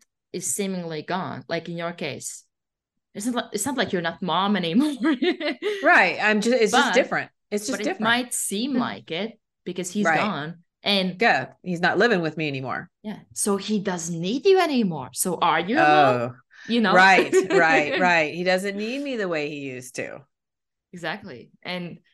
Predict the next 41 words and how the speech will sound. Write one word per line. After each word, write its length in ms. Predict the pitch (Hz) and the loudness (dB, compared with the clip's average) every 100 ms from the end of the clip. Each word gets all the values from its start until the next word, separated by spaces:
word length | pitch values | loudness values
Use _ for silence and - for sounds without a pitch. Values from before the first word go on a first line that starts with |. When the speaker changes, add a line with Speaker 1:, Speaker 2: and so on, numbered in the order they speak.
| _ _ _ _ | _ _ _ _
Speaker 1:
i-, 100 | - | -6
it's, 240 | - 208 - | -4 -4 -4
it's 160 | 196 208 | -6 -4
really 180 | 208 180 | -6 -6
interesting 480 | 196 - 127 - _ - | -8 -12 -14 -14 _ -6
that, 240 | 160 - | -6 -4
that, 260 | 165 160 - | -6 -6 -6
that 200 | 165 160 | -8 -6
i-, 240 | 147 135 - | -6 -8 -8
identity 500 | 147 156 160 156 139 | -10 -10 -12 -14 -14
piece, 200 | 143 143 | -14 -14
because 240 | 151 165 | -12 -8
that 160 | 165 185 | -6 -4
is 100 | 196 | -6
part 220 | 156 147 | -6 -6
of, 120 | 139 - _ _ _ _ _ _ _ _ _ _ _ _ | -6 -14 _ _ _ _ _ _ _ _ _ _ _ _
that 280 | 175 165 - | -8 -8 -6
will 200 | 185 170 | -8 -6
our, 380 | 151 156 139 - | -6 -6 -8 -8
also 300 | 156 170 - | -8 -8 -10
affect 360 | 139 - 151 - _ | -12 -10 -10 -12 _
relationship 560 | 160 151 156 156 - 147 | -10 -10 -8 -12 -12 -12
with 140 | 147 | -12
ourselves. 680 | 139 139 - 202 - - - - | -12 -12 -10 -10 -10 -14 -18 -14
Because 240 | 165 160 | -12 -12
if 140 | 165 | -12
you, 320 | 180 185 185 185 _ _ _ | -8 -6 -6 -10 _ _ _
Speaker 2:
Yeah. 200 | - - - _ | -14 -14 -16 _
Speaker 1:
let's 180 | - 175 | -12 -6
say 120 | 190 | -6
with 180 | 175 170 | -6 -8
career, 320 | 202 202 202 | -8 -4 -4
if 200 | 160 147 | -4 -8
you 80 | 165 | -10
now 200 | 165 165 | -6 -4
identify 640 | 160 156 156 160 156 147 143 - | -4 -6 -10 -10 -8 -6 -6 -8
as, 420 | 151 143 143 - | -8 -8 -10 -12
I 100 | 160 | -12
don't 100 | 151 | -12
know, 120 | 143 | -12
salesperson 800 | - 170 165 - 147 147 - - | -10 -10 -10 -10 -14 -14 -18 -20